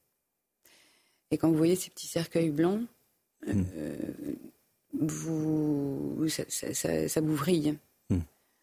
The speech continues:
Speaker 1: Seulement, vous êtes là pour, euh... Et, et la première question qu'on m'ait posée, j'ai, j'ai,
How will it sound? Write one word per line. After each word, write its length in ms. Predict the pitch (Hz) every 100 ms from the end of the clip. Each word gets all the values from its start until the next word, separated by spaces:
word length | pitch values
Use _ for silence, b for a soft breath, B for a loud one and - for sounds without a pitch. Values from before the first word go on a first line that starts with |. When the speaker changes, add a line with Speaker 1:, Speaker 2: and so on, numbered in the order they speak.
| _ _
Speaker 1:
Seulement, 300 | - 156 202
vous 120 | 196
êtes 160 | 180 -
là 120 | 196
pour, 260 | 196 175 165
euh... 320 | 165 165 156 160 165 - - _ _ _ -
Et, 240 | 156 -
et 20 |
la 140 | 151 147
première 260 | 170 170
question 260 | - 160 196
qu'on 100 | 175
m'ait 180 | 165 151
posée, 720 | - 165 151 226 208 - - 151
j'ai, 140 | 139 139
j'ai, 260 | 131 -